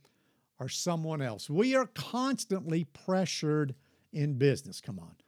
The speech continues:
You know, we, we face serious pressure. Some people say, "I'll work better under pressure." Well, that's a lie.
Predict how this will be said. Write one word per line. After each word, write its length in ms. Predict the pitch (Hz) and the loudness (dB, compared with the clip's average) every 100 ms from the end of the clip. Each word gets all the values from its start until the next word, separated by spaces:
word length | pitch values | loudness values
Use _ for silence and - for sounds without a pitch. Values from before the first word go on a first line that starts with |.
| _ _ _ _ - | _ _ _ _ -6
You 120 | 135 | -2
know, 140 | 127 | 0
we, 160 | 135 180 | 2 2
we 160 | 185 202 | 2 2
face 320 | - 202 - | 2 0 0
serious 460 | - 220 196 139 | 2 4 4 0
pressure. 280 | - 151 - | -2 -4 -4
Some 220 | 131 220 - | 0 2 2
people 240 | 196 175 | 2 0
say, 240 | - 160 | 4 6
"I'll 180 | 147 147 | 6 6
work 200 | 147 156 | 4 2
better 380 | 123 131 131 104 - _ _ | 2 0 2 -2 -10 _ _
under 260 | 160 139 120 | 0 2 0
pressure." 580 | - 151 135 - 123 82 _ - | 0 4 4 2 -6 -14 _ -4
Well, 140 | 214 | 0
that's 220 | 226 233 | 0 0
a 60 | 139 | -2
lie. 560 | 113 107 110 110 107 | -2 -2 -2 -2 -4